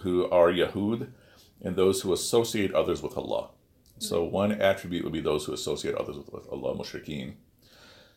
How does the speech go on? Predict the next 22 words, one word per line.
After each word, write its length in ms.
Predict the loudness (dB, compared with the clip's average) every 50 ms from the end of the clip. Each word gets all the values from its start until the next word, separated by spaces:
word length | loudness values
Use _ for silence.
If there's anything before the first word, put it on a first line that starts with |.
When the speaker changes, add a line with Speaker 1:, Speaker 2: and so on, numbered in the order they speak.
| _ _ _ _ _ -6
Speaker 1:
And 120 | -2 -2 0
then 80 | 0 2
those 260 | 2 2 2 2 2
who 80 | 4 8
are 140 | 8 8 8
closest 360 | 6 2 0 0 0 0 -2
in 100 | 0 0
affection 440 | 0 0 2 2 2 2 2 2 2
will 60 | 2 2
be 40 | 2
the 60 | 2
ones 200 | 0 0 0 0 0
who 80 | 0
have 140 | 0 0 0
priests 300 | -2 -4 -4 -4 -2 -2 -4
and 100 | -2 0
monks 320 | 0 0 0 0 -4 -4
that 160 | -2 0 0 0
are 60 | 2
not 260 | 2 0 0 2 2
arrogant. 540 | 2 4 2 2 -2 -6 -12 -12 -14 -16 -18 _ _ _ _ _ _ _ _ _ _ _ _ -14
Okay? 160 | -12 -12